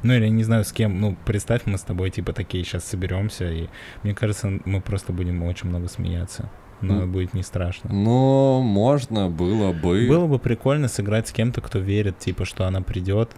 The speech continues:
Speaker 1: и ты смотришь на человека, который очень боится, и это, наверное, весело.
Speaker 2: Слушай, есть же щас тренд, но, но он даже уже почти прошел на Ютубе, на всякие паранормальные штуки, когда, типа, дом с призраками, вызываем «Пиковую даму», и вот это вот все, миллионы таких видосов, ну, понятно, постановочных.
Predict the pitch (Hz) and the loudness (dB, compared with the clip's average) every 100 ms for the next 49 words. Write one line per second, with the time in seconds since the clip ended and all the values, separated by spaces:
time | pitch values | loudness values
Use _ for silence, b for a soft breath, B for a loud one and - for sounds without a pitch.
0 | - - 90 107 98 101 92 92 98 - | -18 -8 -4 -4 -2 -2 -2 -2 -2 0
1 | 101 - - 95 95 90 95 92 92 110 | -2 -2 -4 -2 -2 -2 -4 -2 -2 -2
2 | - 92 95 - - 90 90 87 - 87 | -4 -6 -6 -12 -8 -4 -4 -4 -6 -8
3 | - 90 87 90 90 90 - - 90 B | -6 -6 -4 -4 -4 -6 -8 -8 -8 B
4 | B - 185 196 143 123 165 170 139 123 | B 0 2 4 4 6 6 4 2 2
5 | - - 101 98 90 92 95 107 110 107 | 0 2 2 2 0 2 2 4 4 4
6 | 107 101 98 98 95 - - 95 90 95 | 4 4 2 2 0 -2 0 0 2 4
7 | 101 101 87 82 - 87 82 82 78 76 | 4 4 2 0 0 2 2 0 0 -2
8 | 80 76 80 - 78 78 78 82 82 78 | -2 -2 -2 0 0 0 2 2 2 0
9 | 73 - 80 82 - 78 76 73 73 - | -2 -2 -2 -2 -4 -6 -4 -2 -2 -4
10 | 69 76 76 76 - 90 98 90 87 80 | -4 -2 -2 -2 0 2 2 0 -2 -2
11 | 78 76 76 78 76 76 - 76 73 73 | -2 -2 0 0 0 -2 -2 -2 -2 0
12 | 87 85 78 76 76 - 76 - 92 90 | 0 0 0 -2 -4 -4 -6 -2 0 2
13 | 85 82 80 73 73 73 - 71 71 92 | 2 2 0 -4 -6 -10 -8 -4 -2 -2
14 | - 69 82 73 76 71 - 73 - 78 | -2 -4 -4 -2 -2 -2 -4 -8 -4 0
15 | 123 143 - 73 | 2 0 -2 -8